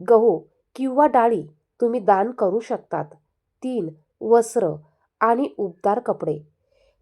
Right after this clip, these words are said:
थंडीचे दिवस असल्याने गरिबांना ब्लँकेट किंवा कपड्यांचे दान करणे अधिक फलदायी ठरेल. देवाचा नैवेद्य आणि उपवास.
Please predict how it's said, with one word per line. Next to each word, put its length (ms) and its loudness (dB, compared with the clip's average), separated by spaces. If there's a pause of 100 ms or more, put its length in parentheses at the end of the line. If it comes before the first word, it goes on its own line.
थंडीचे 520 2
दिवस 440 0 (140)
असल्याने 680 0 (480)
गरिबांना 500 6
ब्लँकेट 540 0 (480)
किंवा 200 6
कपड्यांचे 600 2
दान 280 4
करणे 380 0 (440)
अधिक 400 2 (360)
फलदायी 420 4
ठरेल. 400 -4 (840)
देवाचा 680 10
नैवेद्य 580 4 (380)
आणि 360 6
उपवास. 540 0